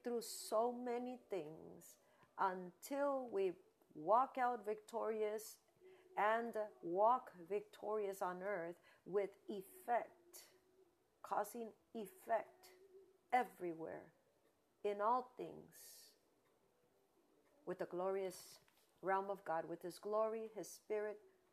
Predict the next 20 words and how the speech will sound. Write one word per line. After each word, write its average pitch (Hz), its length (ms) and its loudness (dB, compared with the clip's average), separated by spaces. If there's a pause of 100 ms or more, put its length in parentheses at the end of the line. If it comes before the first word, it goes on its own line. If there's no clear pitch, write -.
who 214 160 -2 (100)
He 185 160 -4
is, 214 480 -4 (840)
and 180 240 2 (180)
with 180 220 0
his 180 240 -4 (120)
government. 156 680 -6 (920)
The 170 80 0
Holy 202 240 4
Spirit 220 320 0
is 190 120 -6
teaching 208 400 -6
us 185 140 -4
how 202 140 4
to 196 80 2
be 208 200 0
of 180 140 0
influence 175 800 -4 (2750)
on 170 160 4 (180)
earth 165 320 0